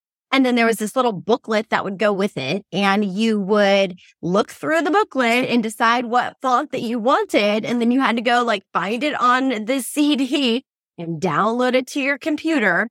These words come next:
And you had to do that every single time you wanted to add a new font to your computer. Then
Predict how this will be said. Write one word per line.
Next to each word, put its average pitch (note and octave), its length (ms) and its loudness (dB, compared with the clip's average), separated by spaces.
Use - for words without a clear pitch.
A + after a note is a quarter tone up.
And C#4 80 4
you D#4 60 4
had D#4 100 2
to D#4 60 -2
do D4+ 100 0
that B3+ 160 0
every A3+ 480 0
single G3+ 720 0
time E3+ 420 -2
you G3 120 0
wanted G3+ 280 0
to - 160 -8
add F3 220 -2
a - 80 -8
new F3+ 160 -2
font - 240 -6
to - 80 -8
your F3 100 -4
computer. - 360 -6
Then C4 540 2